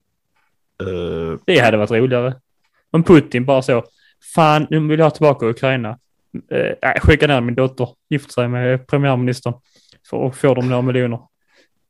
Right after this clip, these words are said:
Speaker 2: Och sen till slut he-, och, och till slut heter alla liksom, eh, som ledare i hela östvärlden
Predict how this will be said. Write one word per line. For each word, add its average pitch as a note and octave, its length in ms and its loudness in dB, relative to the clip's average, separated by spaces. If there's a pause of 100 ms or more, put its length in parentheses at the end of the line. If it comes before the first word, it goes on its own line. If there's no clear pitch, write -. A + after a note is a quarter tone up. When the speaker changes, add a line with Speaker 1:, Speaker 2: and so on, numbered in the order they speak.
(340)
Speaker 2:
Och C3 100 -2
sen D3 120 0
till - 100 -6
slut D3+ 240 2
he-, D3+ 180 4
och, - 220 0
och D3 80 0
till D#3+ 80 -2
slut E3 120 2
heter D#3+ 340 0
alla D#3 320 4
liksom, C3+ 460 -4
eh, C3+ 360 0
som D3+ 200 -4
ledare C#3+ 500 2
i C#3 80 -2
hela C3 500 -2 (480)
östvärlden B2 560 2